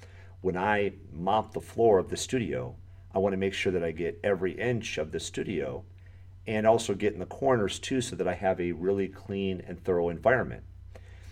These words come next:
When I do that, I feel more at peace with my studio,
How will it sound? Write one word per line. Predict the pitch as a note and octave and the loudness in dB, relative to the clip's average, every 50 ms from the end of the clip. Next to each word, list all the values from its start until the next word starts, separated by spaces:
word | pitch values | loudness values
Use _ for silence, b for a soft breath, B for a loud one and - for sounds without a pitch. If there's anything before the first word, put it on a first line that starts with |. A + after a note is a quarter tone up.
| B B B | B B B
When | - G2+ G#2 G#2+ | -4 0 2 2
I | G2+ | 2
do | F#2 E2+ A2+ C3+ E3 | 0 2 0 0 2
that, | A#2 G2 D#2 D#2 D2+ - - - - - - - - - - - | 2 2 2 2 -2 -4 -6 -10 -18 -18 -18 -18 -20 -18 -18 -10
I | F#2 F#2+ G2 | -6 -6 -6
feel | - - - G#2+ G2 F#2 F2+ | -6 -4 2 4 4 4 4
more | E2+ F#2 F#2+ G2 F#2 | 2 2 2 2 2
at | D#2+ - - | 0 -2 -8
peace | - - - A#2 A2 F#2 - - - - - - - - - - - | -12 -8 -6 -4 -4 -4 -6 -8 -10 -12 -12 -14 -14 -18 -18 -16 -12
with | - E2 - | -12 -10 -8
my | D#2 D2+ | -8 -8
studio, | D#2 - - - F#2+ F#2 G2 F#2+ F#2+ F#2+ G2 G2 | -8 -8 -6 -4 -4 2 4 6 6 6 4 0